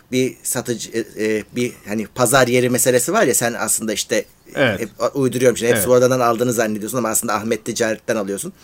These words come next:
Speaker 1: İşte o Ahmet Ticaret
Speaker 2: Evet.
Speaker 1: sana yamuk yaparsa sen hepsi buradanın yakasına yapışmak istiyorsun. Ee, doğal olarak.
Speaker 2: Evet.
Speaker 1: Çünkü be-, diyorsun ki ben senden aldım.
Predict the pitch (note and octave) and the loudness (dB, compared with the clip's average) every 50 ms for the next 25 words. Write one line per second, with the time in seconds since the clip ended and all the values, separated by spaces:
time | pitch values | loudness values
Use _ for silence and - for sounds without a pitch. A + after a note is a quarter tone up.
0 | - - - - - - - - - - - D3+ D3 C#3+ E3 F3 G3 G#3 G#3 - | -20 -20 -20 -20 -20 -20 -20 -16 -10 -6 -2 2 2 2 4 4 2 2 2 2
1 | F#3+ F3 - E3+ D#3+ D#3 E3 F#3+ F#3+ - - E3 F3 E3+ E3 E3 - - - F3+ | 0 2 6 6 6 6 6 4 2 2 0 2 4 4 4 4 2 2 2 2
2 | E3+ F3 G#3 G#3+ G3+ - - G3+ A3 A#3 - - _ _ - - - - F3+ F#3+ | 2 4 4 2 2 2 4 4 4 2 0 -4 _ _ -6 -2 2 4 4 2
3 | F#3+ - - E3 F3 - - G3 F3+ F#3 E3+ D#3 E3+ F#3+ G#3 G#3 F#3+ F3+ F3 F3+ | 2 0 -2 -2 0 0 2 4 6 8 8 8 8 6 6 6 4 4 6 4
4 | E3+ - F3+ F3+ E3+ C3 - - - A2+ G2+ - - - - A2+ A2 B2 - G#3 | 2 2 4 4 4 4 2 0 -4 -4 -4 -4 -4 -8 -4 -4 -2 -2 -2 -6
5 | - _ _ - - - - - - - - - - - A#2+ B2 A#2 A2+ B2+ B2+ | -8 _ _ -20 -20 -20 -20 -20 -20 -20 -20 -8 2 6 8 8 8 8 8 6
6 | B2+ A#2+ A#2 A#2 B2 D#3 E3+ A#2+ - D3 C3+ D#3 C#3+ E3+ - C#3+ D3 D3+ D3+ G3+ | 8 6 6 6 4 4 4 2 -2 0 2 6 6 6 6 6 4 4 4 2
7 | G3+ F3+ D3+ C#3+ D3+ D#3+ D3+ - D#3 C#3+ C#3 D#3+ D#3+ D#3 B2+ G#2 F#2+ G2 | 0 0 4 6 6 4 4 4 2 2 4 4 4 4 4 2 0 -4